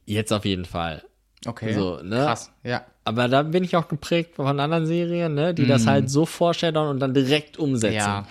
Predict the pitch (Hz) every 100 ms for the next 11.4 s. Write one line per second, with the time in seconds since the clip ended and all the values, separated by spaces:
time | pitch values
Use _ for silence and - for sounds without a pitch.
0 | - - - - - 123 120 127 139 135
1 | 147 143 143 135 143 160 160 139 92 95
2 | - 113 131 156 - 123 131 143 127 -
3 | 135 98 85 80 120 - _ - 107 -
4 | 131 127 - 135 156 127 135 135 - 101
5 | 110 - - 117 180 269 107 127 135 135
6 | 120 117 113 104 123 123 107 123 143 120
7 | 170 208 - - - 113 110 110 120 120
8 | 117 - - 117 123 120 117 117 - -
9 | 113 104 107 101 110 135 - - _ _
10 | _ _ 101 - 123 - 107 117 113 -
11 | 101 101 - -